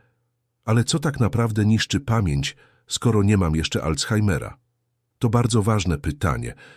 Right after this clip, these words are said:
bo pokazuje, jak bardzo skupiamy się na diagnozie, a jak mało na procesie, który do niej prowadzi.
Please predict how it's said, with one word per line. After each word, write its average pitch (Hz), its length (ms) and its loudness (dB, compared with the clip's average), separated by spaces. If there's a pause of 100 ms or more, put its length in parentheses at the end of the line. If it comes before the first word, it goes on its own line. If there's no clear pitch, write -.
(180)
bo 98 100 2
pokazuje, 110 640 2 (380)
jak 104 220 -2
bardzo 113 360 2
skupiamy 107 520 0
się 98 140 -2
na 82 120 0
diagnozie, 78 640 -2 (280)
a 101 120 0
jak 104 220 0
mało 113 360 4
na 67 140 -2
procesie, 71 600 -4
który 71 260 -4
do 73 120 -2
niej 78 160 0
prowadzi. 69 680 -6